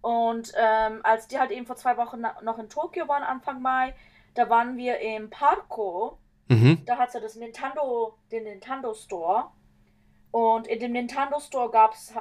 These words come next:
Speaker 1: ähm, eben zur, ähm, zum Release von dem neuen Zelda-Spiel gab's dann so eine Lotterie.
Speaker 2: Mhm.
Speaker 1: Und du hast irgendwie siebenhundertfünfzig Yen gezahlt, also das sind ungefähr fünf Euro,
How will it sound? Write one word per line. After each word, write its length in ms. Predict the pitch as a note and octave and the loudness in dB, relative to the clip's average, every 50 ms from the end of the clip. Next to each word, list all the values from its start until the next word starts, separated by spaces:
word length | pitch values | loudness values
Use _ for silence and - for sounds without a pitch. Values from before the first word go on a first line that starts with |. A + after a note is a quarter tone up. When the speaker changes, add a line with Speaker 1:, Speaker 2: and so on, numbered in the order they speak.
| - | -2
Speaker 1:
ähm, 300 | - G#3 G#3 G#3 G3+ G3+ F#3 | -2 -2 -2 -4 -6 -8 -6
eben 420 | G3+ G#3 G3+ G#3 G#3 G3+ G3+ G3 _ _ _ _ _ _ _ | -6 -6 -6 -6 -10 -18 -20 -20 _ _ _ _ _ _ _
zur, 680 | _ - - A#3 G#3+ G#3 G3+ G3 G3 G3 G3 G3 F#3 - - | _ -12 -6 -2 0 2 2 2 2 2 2 2 2 2 2
ähm, 460 | G3 G3 F#3+ F#3+ F#3+ F#3+ F#3+ F#3+ - | 2 2 2 0 -2 -4 -10 -14 -14
zum 220 | - - G#3+ G#3 G#3 | -14 -14 -12 -8 -2
Release 500 | G#3+ G#3+ G3+ G#3 G#3+ A3+ A#3 A3+ - - | -2 -2 -2 -2 -4 -6 -8 -10 -12 -8
von 140 | - A3 G#3+ | -8 -8 -6
dem 120 | G#3 G#3 G3+ | -6 -10 -8
neuen 440 | - G3 G3 G3 F#3+ G3 G3 G3 G3 _ _ _ _ _ | -6 -4 -4 -4 -6 -8 -12 -14 -16 _ _ _ _ _
Zelda-Spiel 800 | - - A3 A3 A3+ A3+ A3+ G#3+ A3 - - - G#3 G3 G3+ G3+ G3 | -4 2 4 4 4 6 2 2 2 -2 -10 -8 -6 -4 -4 -4 -2
gab's 280 | - G3+ F#3+ F#3+ - | -2 -2 -2 -2 -4
dann 160 | - G#3+ G#3 G3+ | -8 -8 -8 -8
so 60 | G#3 | -10
eine 100 | G3 F#3+ | -8 -6
Lotterie. 640 | F#3 F#3+ F#3 - - - G3 F#3 F#3+ G3 G#3 B3 D#4 G#4+ C5+ C5 | -4 -4 -6 -6 -8 -14 -14 -10 -10 -10 -8 -4 -4 -4 0 2
Speaker 2:
Mhm. 400 | - A#2+ A#2 C3+ D#3+ D3+ - - _ _ _ _ - _ _ _ | 4 6 6 6 6 4 0 -16 _ _ _ _ -20 _ _ _
Speaker 1:
Und 440 | - A3+ A3+ A3+ A3+ A3 A3+ A3+ A3 | -10 -8 -6 -4 -4 -4 -4 -4 -6
du 80 | A3 A3 | -6 -6
hast 200 | A3 A3+ - - | -6 -8 -8 -10
irgendwie 320 | - G#3+ A#3 A3+ A3+ A3 | -10 -10 -10 -10 -12 -14
siebenhundertfünfzig 840 | G#3 F#3 A3+ B3 A#3+ A#3+ A#3 A3+ A3 A3 - A#3+ A3+ - A3+ A#3 G3+ | -14 -12 -10 -8 -8 -6 -6 -6 -8 -8 -10 -14 -12 -12 -14 -12 -6
Yen 260 | G3 G3+ G#3 A#3 C4 | -2 -2 -2 -2 -2
gezahlt, 480 | C4+ D4+ - - - E4 D#4 D4+ D4+ D4+ | -6 -12 -12 -6 0 4 4 4 4 4
also 120 | - G#3+ | 0 -6
das 140 | - F#3+ - | -6 -10 -16
sind 80 | - - | -14 -14
ungefähr 340 | G#3+ G#3 G#3 - - G#3 G3 | -10 -10 -10 -8 -10 -10 -12
fünf 300 | - - G#3+ A3+ - - | -12 -14 -16 -16 -14 -10
Euro, 560 | - - G3+ A3+ G#3+ F#3 G3+ E4 F#4 G#4 | -8 -4 -2 0 0 0 0 -2 -4 -6